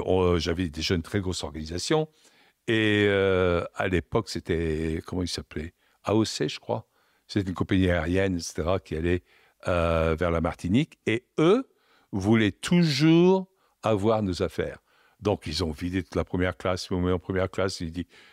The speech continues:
euh, « Excusez, si vous voulez être dans le, euh, dans le cockpit, vous pouvez faire le décollage, l'atterrissage,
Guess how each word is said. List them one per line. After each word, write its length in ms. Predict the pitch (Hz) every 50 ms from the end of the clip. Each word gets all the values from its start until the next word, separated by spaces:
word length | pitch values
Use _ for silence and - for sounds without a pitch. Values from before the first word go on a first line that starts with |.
| _ _ _ -
euh, « 260 | - 87 80 82 85 82
Excusez, 420 | 82 - - - 95 87 92 98
si 160 | - - -
vous 120 | - - 87
voulez 120 | 90 90
être 120 | 92 87 -
dans 120 | 87 85
le, 240 | 82 82 80 85 82 - _ - - _ _ - -
euh, 1040 | - 87 90 87 82 82 82 85 85 85 85 85 85 85 85 82 82 82 85 85 87
dans 180 | 98 - 95 92
le 100 | 90 87
cockpit, 480 | - 101 90 _ _ - 92 90 87 87
vous 120 | - 92
pouvez 160 | - - 92 85
faire 160 | - 95 80
le 80 | 73
décollage, 560 | 76 92 82 - 101 92 90 90 92 90 - 98
l'atterrissage, 420 | 87 - 87 90 - - 85